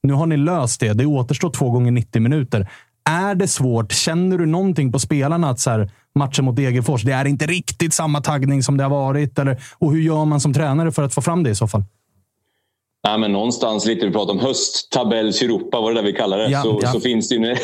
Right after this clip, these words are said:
Speaker 2: <laughs> en enorm... Eh, stolthet och energi i att försöka nypa den här, eh, andra platsen i hösttabellen, som såklart för oss vore något enormt stort. Så att jag, eh, har inte märkt av något sånt, utan känner en enorm energi.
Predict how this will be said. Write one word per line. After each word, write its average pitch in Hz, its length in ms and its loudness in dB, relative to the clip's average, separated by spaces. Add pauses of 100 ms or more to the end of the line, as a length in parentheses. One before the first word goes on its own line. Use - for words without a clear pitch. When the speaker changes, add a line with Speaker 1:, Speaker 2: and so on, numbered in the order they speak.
(800)
Speaker 2:
<laughs> - 0 -
en 120 180 0
enorm... 131 540 0
Eh, 113 580 0 (360)
stolthet 131 880 -2
och 123 200 -2
energi 120 640 0
i 104 60 2
att 101 160 -4
försöka 107 420 -2
nypa 107 420 0
den 123 100 -2
här, 101 220 0
eh, 95 420 0 (100)
andra 95 160 -2
platsen 92 420 -4
i 92 120 0
hösttabellen, 98 580 -2
som 107 160 -2
såklart 101 340 -2
för 98 120 -2
oss 104 240 -2
vore 107 200 2
något 95 200 -2
enormt 104 340 0
stort. - 260 -4
Så 101 140 0
att 95 100 -6 (520)
jag, 117 600 0
eh, 110 80 -2
har 117 100 -2
inte 123 240 0
märkt 135 220 -2
av 110 120 -2
något 104 120 -2
sånt, 110 240 -2
utan 104 200 -2
känner 101 320 0
en 98 140 0
enorm 110 300 0
energi. 107 480 0